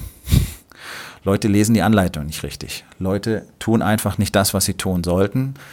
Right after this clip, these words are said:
passen nicht richtig auf. Okay, so, und dann haben wir das zweite Problem, wenn eine Anweisung gegeben wird, dann muss die auch so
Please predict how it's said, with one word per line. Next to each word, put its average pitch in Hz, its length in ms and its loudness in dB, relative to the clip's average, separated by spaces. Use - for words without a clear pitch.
passen - 260 0
nicht 101 100 2
richtig 107 300 2
auf. - 260 -6
Okay, 87 400 -6
so, 101 140 -6
und 95 180 -6
dann 107 180 0
haben 123 120 4
wir 113 60 4
das 98 160 2
zweite 110 320 0
Problem, 98 580 -4
wenn 101 420 2
eine 98 240 0
Anweisung 98 420 0
gegeben 104 380 2
wird, 113 180 2
dann 101 100 0
muss 113 180 0
die 98 140 -6
auch 98 300 -8
so 104 720 2